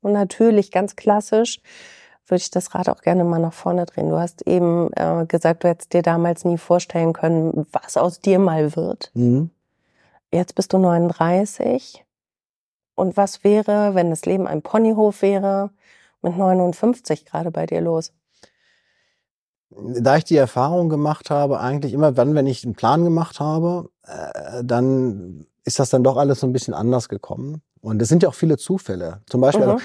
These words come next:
Speaker 2: nur mal so als ein, als ein, eine, eine, eine Info. Ich hatte damals, als ich mich für, für Studienplätze beworben habe, ich hatte ein Abi, einen relativ guten Abischnitt. Und ich hatte, mein Erstwunsch war, ich wollte damals nach Tübingen. Gott weiß warum, ich
Speaker 1: Mhm.
Speaker 2: weiß nicht, bestimmt eine schöne Stadt.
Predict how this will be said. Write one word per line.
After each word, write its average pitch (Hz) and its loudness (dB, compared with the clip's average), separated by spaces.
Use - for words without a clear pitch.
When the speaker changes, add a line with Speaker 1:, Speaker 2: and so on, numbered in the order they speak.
Speaker 2:
nur 135 4
mal 143 6
so 135 2
als 123 2
ein, 117 -2
als 113 -6
ein, 110 -4
eine, 110 -6
eine, 107 -6
eine 104 -8
Info. 135 -6
Ich 95 -8
hatte 120 -2
damals, 131 2
als 113 -4
ich 117 -4
mich 123 -2
für, 117 0
für 117 -4
Studienplätze 117 0
beworben 87 0
habe, 80 -2
ich - -8
hatte 135 2
ein 104 -6
Abi, 143 2
einen 117 -2
relativ 147 0
guten 120 0
Abischnitt. 175 -4
Und 107 -4
ich 104 -4
hatte, 135 0
mein 123 2
Erstwunsch 143 0
war, 123 0
ich 117 -2
wollte 127 0
damals 120 2
nach 110 -2
Tübingen. 90 -4
Gott 95 -4
weiß 104 0
warum, 123 2
ich 110 2
Speaker 1:
Mhm. 98 2
Speaker 2:
weiß 123 2
nicht, 120 -2
bestimmt 107 -6
eine 107 -4
schöne 101 -4
Stadt. 156 -2